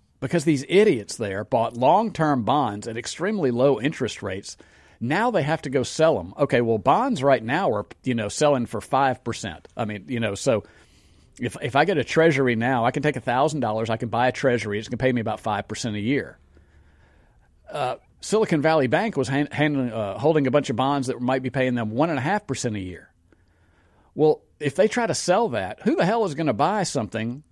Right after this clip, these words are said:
that only gets you one point five percent a year when I can go to the treasury right now and get five percent? You know, I don't,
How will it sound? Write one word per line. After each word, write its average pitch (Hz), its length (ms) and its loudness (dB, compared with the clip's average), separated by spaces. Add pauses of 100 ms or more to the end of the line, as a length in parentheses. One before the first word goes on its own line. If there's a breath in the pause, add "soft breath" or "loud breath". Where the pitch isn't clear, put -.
(320)
that 135 120 0
only 151 240 2
gets 160 280 -2
you 117 140 -2
one 143 240 -2
point 135 240 -2
five 208 260 0
percent 120 260 -2
a 107 60 -2
year 107 200 -4
when 139 160 0
I 226 80 0
can 359 160 -4
go 127 100 2
to 110 80 -4
the 110 80 -6
treasury 151 500 -2
right 95 180 -4
now 98 240 -4
and 117 140 -4
get 120 160 -4
five 220 360 0
percent? 92 440 -10
You 143 100 2
know, 135 120 4
I 135 120 2
don't, 254 160 0